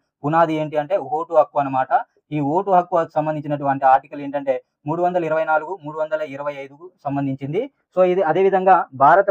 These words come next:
ప్రజాస్వామ్య భావనకు సంబంధించినటువంటి మూల స్తంభాలు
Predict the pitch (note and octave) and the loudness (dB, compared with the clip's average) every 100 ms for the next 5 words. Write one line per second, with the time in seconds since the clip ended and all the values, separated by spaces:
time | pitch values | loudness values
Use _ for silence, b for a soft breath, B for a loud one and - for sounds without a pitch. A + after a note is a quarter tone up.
0 | E3 D3+ F3 F3+ E3+ E3 D#3+ D#3+ B2+ B2 | -2 4 4 4 0 2 -2 -4 0 4
1 | C#3+ E3+ E3 D#3+ D3+ D3+ D3 C#3+ C#3 C#3 | 6 4 -2 -10 -12 -12 -14 -12 -8 -8
2 | C#3 C3+ C3+ _ _ C#3+ E3 G#3+ G#3 F3+ | -4 -6 -6 _ _ 0 2 4 6 4
3 | F3 E3+ E3+ | 6 6 6